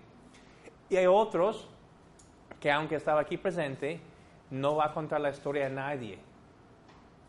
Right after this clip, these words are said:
Y si no cuenta la historia a nadie, es como si no hubiera estado aquí, como aquí en la presentación.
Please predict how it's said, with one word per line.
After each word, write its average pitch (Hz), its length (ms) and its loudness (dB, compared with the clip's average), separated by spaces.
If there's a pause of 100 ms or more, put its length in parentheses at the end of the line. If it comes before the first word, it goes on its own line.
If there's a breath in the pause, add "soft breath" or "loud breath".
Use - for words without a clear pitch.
(540)
Y 135 120 -4
si 147 100 -6
no 151 160 0
cuenta 165 200 0
la - 20 2
historia 160 220 2
a - 20 0
nadie, 160 240 2
es 202 80 -2
como 165 180 -4
si 156 100 -6
no 147 120 -4
hubiera 143 280 -4
estado 139 280 -2
aquí, 135 480 -6
como 123 160 -10
aquí 117 180 -6
en 123 140 -4
la 117 120 -10
presentación. 107 520 -10